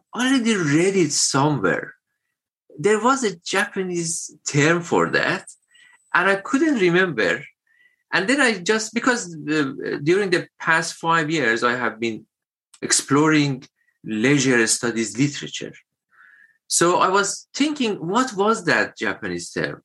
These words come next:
And then I remembered, wow, it was a paper. That paper is here at the moment.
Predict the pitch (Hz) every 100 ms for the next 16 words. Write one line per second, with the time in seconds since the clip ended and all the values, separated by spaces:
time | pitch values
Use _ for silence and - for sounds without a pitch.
0 | - 147 156 220 220 185 160 170 202 165
1 | 147 147 147 - 180 139 147 139 180 185
2 | 175 - - 214 247 - 98 147 165 127
3 | 117 - - 135 135 113 104 151 131 101
4 | 95 101 113 110 104 208